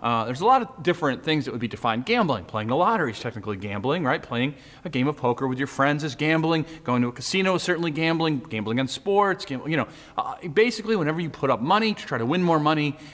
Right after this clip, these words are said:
uh, there's luck and chance involved. That's gambling, right? So there are certainly some in history of the church would say all forms of that are, uh, evil and sinful.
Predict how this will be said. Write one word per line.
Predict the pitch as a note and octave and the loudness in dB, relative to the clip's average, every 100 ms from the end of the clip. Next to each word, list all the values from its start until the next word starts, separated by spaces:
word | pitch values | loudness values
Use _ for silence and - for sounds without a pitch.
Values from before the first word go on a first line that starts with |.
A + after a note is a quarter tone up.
| - | -2
uh, | B2 F#2+ | 0 0
there's | G#2 F#2 | -4 -4
luck | A#2+ D3 - | -2 -2 -2
and | A2 | -8
chance | - B2+ A2+ | -2 -2 -2
involved. | G#2 G#2+ G2+ G2 - - | -2 0 -2 -8 -20 -10
That's | - | -8
gambling, | - A#3 C3+ F#2+ | -2 -2 0 -2
right? | G#2 A#2 - - - - | -2 -4 -6 -20 -20 -10
So | - A3 G3+ - - | 2 2 2 -4 -2
there | G3+ | -2
are | |
certainly | - C4+ F#3+ | 0 -2 -2
some | C3 - C3+ | -2 0 0
in | D3+ | -2
history | C3+ B2 - D3 | -4 -4 -4 -4
of | |
the | D3+ | -4
church | - A#2 E3 | -2 0 -2
would | - - | -6 -8
say | C3+ A#2 G#2+ - - _ - | -4 -4 -6 -20 -20 _ 2
all | G#3+ G3+ | 4 4
forms | F3+ D3+ C3+ | 2 2 2
of | B2 | -2
that | A2+ G2+ - - - - | -2 -2 -6 -20 -20 -2
are, | A2+ G#2+ G#2 G2+ - - - | 2 4 4 0 -8 -20 -6
uh, | - G#2+ | -2 0
evil | G#3+ A3 G3+ F#3 D3+ | 2 4 4 2 0
and | D3 | -4
sinful. | - C3 G#2+ F#2+ | -2 -2 -2 -8